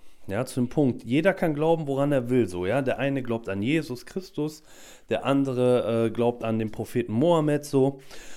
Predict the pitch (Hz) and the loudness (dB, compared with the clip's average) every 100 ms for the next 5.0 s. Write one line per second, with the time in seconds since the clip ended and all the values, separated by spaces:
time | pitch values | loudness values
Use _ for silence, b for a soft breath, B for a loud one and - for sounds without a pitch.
0 | B B B B B - 165 160 156 156 | B B B B B 4 8 8 8 2
1 | - - - 113 127 - - 139 151 151 | -4 -14 -8 0 0 2 4 6 6 2
2 | 127 120 - 165 170 143 113 135 123 117 | 2 2 4 2 2 0 2 0 0 2
3 | 120 113 104 135 160 143 131 139 160 B | 0 0 -2 2 2 2 4 2 2 B
4 | B B 120 117 107 - 117 123 135 | B B -4 -2 -2 -2 -2 0 0